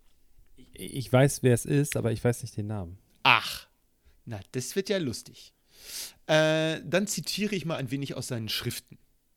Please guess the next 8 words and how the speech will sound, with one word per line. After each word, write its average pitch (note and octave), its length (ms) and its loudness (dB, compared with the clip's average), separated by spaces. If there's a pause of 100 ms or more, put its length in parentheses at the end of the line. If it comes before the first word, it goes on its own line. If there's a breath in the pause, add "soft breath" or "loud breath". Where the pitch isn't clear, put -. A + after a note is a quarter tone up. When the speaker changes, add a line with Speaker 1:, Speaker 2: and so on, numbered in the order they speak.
(420)
Speaker 2:
Nein, - 200 -16 (300)
das A2+ 100 -16
sind A#2 120 -10
keine G2+ 240 -12
Zitate, - 420 -18
wie G#2 80 -20
schade. - 260 -18 (1040 loud breath)
Ähm, F3+ 480 2